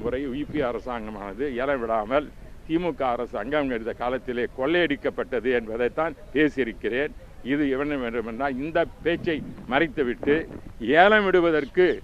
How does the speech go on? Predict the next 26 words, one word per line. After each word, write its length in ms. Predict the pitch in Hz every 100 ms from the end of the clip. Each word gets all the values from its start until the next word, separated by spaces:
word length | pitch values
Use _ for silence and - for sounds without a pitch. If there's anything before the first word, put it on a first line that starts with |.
| - - -
இவர் 280 | 147 156 143 131
உதவி 240 | 170 170
செய்தார் 360 | 127 139 139 120 110
என்றால், 260 | 120 156 120 139
ஏலம் 220 | 190 214
விடுவதற்கு 640 | 185 170 160 151 127 - 196 - - - -
தமிழ்நாட்டில் 600 | 156 208 208 202 190 170
இருப்பதுமல்ல, 580 | 160 151 156 139 127 117 95 - - - -
இந்தியாவில் 640 | 165 180 202 196 185 170
இருக்கிற 300 | 165 143 160 156 135
பகுதி, 220 | 139 156
எல்லா 260 | 139 151 170
பகுதிகளுக்கும் 760 | 151 160 160 160 156 135 170 -
பொதுவாகத்தான் 800 | 147 180 185 175 170 139 165 131
பேசினோம் 540 | 143 - 127 113 104
தவிர, 400 | 104 107 120 156 151 - - -
நான் 320 | - 151 180 160
டங்ஸ்டன் 460 | 151 165 - 196 170
நிறுவனம் 420 | 151 147 139 147 - - - - - -
மேலூர் 360 | 131 175 190 165
பகுதியில் 300 | 156 143 123
வர 100 | 135 160
வேண்டும், 440 | 156 131 151 135 - - -
அது 180 | 123 151
மத்திய 320 | 131 143 170 180
அரசு 160 | 135